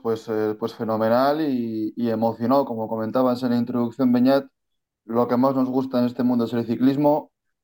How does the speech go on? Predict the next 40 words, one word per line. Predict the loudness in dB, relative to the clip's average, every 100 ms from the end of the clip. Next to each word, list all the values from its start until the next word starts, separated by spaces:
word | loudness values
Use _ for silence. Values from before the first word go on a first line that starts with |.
| _ _
Si | -10 0
hablas | 2 2 -2
de | -4
ciclismo, | -4 0 2 2 0
solo | -2 -2 0 2
se | 0 -4
entiende | 0 0 2 -2 -4 _ _ _
de | -8
un | -6
tiempo | -6 -4
a | -2
esta | -2
parte | -2 -2 -2
a | -2
través | 0 0 -2
del | -4
Tour | -2
de | -2
Francia, | 0 -2 2 0 0 -4 _ _ _
y | -4 -4
que, | -2 2 2 2 4 4 2 2
y | 0
que | 0
los | -2 0
mejores | 0 2 2
del | 2
mundo | 2 4 4
arranquen | 2 2 0 2
a | 2
dar | 0 -2
pedales | -2 0 -2 -2
en, | -2 -2 -4 -2
en | 0
nuestra | 0 0 0
casa | 0 0 0 2
es, | 0 -4
es, | -6 -8 -16 _ _ _
es, | -4 -4 -4 -4
es | -4 0
maravilloso. | 0 0 -2 -2 -4